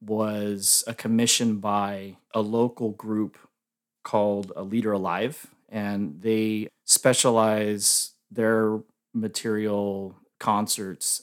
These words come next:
and recordings and, and whatnot on German songs. So it made total sense,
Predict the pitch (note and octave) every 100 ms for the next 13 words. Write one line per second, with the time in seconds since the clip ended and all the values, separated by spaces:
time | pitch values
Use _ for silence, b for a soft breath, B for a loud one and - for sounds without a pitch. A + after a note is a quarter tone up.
0 | - F2+ F2 E2 - A#2+ A2 G2+ G2 F#2
1 | F#2 F#2 F2 F#2+ G2 G2 F#2+ - b b
2 | b b - G#2+ G#2 G2+ - A2 A#2 G#2+
3 | G2+ G2+ G#2 - _ - - G2+ D#2+ -
4 | - - _ _ _ _ _ _ _ _
5 | _ - A#2 G#2 G#2 G2+ G#2 - _ A#2
6 | G#2+ A2+ A2+ - - - B2+ A2 - A#2+
7 | G#2+ F#2+ - -